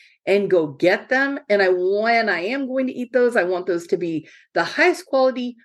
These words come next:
most meaningful, 'cause there's no point. Like,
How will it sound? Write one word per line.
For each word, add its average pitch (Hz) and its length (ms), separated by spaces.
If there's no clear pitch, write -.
most 240 380
meaningful, 202 580
'cause 196 160
there's 196 160
no 269 180
point. 190 340
Like, 160 220